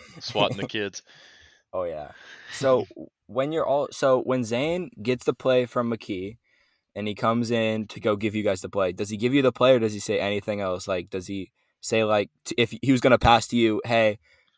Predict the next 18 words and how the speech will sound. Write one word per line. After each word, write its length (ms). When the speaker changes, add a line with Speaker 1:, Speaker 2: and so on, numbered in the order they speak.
Speaker 1:
the 140
safety 420
isn't 220
even 200
playing 280
at 120
his 180
position, 680
take 240
a, 380
um, 340
like, 200
go 280
a 20
little 180
farther 480
and 160
then 280